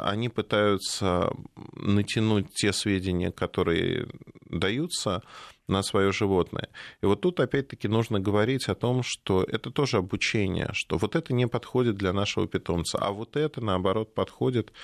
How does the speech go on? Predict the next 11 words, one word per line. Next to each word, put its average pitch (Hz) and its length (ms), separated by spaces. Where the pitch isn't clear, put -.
тебе 95 260
нужно 101 360
искать - 440
конкретную 95 640
информацию 95 720
про, 95 560
а, 80 260
конкретное 85 640
животное. 85 640
Э, - 140
плюс 143 640